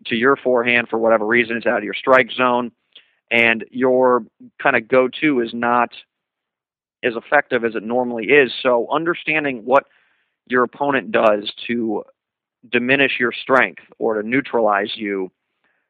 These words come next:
is valuable, because then you say, "Okay, well, I need to make some sort of adjustment. What am I gonna do to put myself in a better winning position?" So,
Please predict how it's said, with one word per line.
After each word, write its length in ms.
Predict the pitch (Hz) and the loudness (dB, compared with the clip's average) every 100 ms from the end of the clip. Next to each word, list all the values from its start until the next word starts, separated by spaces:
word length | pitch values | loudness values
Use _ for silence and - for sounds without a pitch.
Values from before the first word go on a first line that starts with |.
| _ _ _ _ _ _ _ | _ _ _ _ _ _ _
is 440 | 123 120 120 107 104 - | 4 6 4 2 -8 0
valuable, 460 | 123 151 143 117 | 4 6 4 2
because 340 | 110 107 117 110 | -4 -2 -2 -2
then 120 | 117 | -8
you 80 | 113 | -6
say, 200 | 107 104 | -4 -4
"Okay, 260 | 110 110 | -6 -10
well, 220 | 107 101 | -6 -8
I 80 | 95 | -8
need 180 | 101 104 | -14 -20
to 100 | 95 | -16
make 200 | 98 - | -16 -12
some 180 | 107 95 | -16 -14
sort 200 | 104 90 | -16 -16
of 60 | |
adjustment. 560 | 92 92 107 - 101 90 _ _ _ _ | -18 -16 -16 -16 -20 -20 _ _ _ _
What 160 | 117 | -4
am 80 | 117 | -2
I 120 | 110 | -4
gonna 180 | 107 107 | -4 -8
do 580 | 95 110 110 110 107 - _ - | -10 -10 -8 -10 -14 -18 _ -20
to 400 | 117 98 98 98 _ | -14 -12 -12 -14 _
put 140 | - - | -12 -12
myself 520 | 98 - 85 90 - | -16 -10 -10 -10 -14
in 140 | 101 | -20
a 140 | 90 87 | -18 -14
better 340 | 85 101 95 | -12 -10 -10
winning 300 | 95 95 87 | -10 -14 -18
position?" 560 | 107 107 120 104 95 - _ _ _ _ _ - - | -16 -8 -6 -6 -14 -20 _ _ _ _ _ -20 0
So, 480 | 127 117 107 107 | 2 4 2 -2